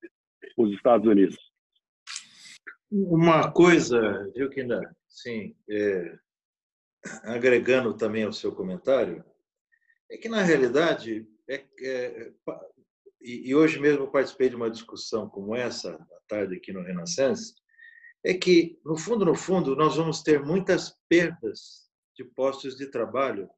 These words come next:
Speaker 2: porque as funções que as pessoas fazem, elas vão desaparecer. Teoricamente, elas vão ser substituídas por outras atividades,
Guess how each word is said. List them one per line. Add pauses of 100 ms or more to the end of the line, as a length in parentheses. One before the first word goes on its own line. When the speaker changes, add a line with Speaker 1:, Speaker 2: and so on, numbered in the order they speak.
(580)
Speaker 2:
porque
as
funções
que
as
pessoas
fazem,
elas
vão
desaparecer. (1600)
Teoricamente,
elas
vão
ser
substituídas
por
outras
atividades,